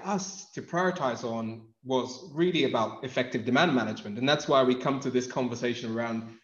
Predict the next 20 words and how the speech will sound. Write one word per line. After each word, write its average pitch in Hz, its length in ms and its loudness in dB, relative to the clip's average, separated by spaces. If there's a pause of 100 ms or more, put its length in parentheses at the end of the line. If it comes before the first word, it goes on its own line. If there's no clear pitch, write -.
(160)
supply 127 380 2
chain 123 280 2
and 117 200 -2
planning 131 400 2
and 117 100 -2
why 123 200 2
it's 123 180 -4
so 127 120 2
critical 120 460 -4
for - 100 -14
success. - 640 -4
And 156 140 4
this 226 240 6
in 190 100 6
itself 160 440 6
is 127 200 0
really 156 520 4
critical 135 460 0
because 123 580 -2 (500)
it, 147 140 0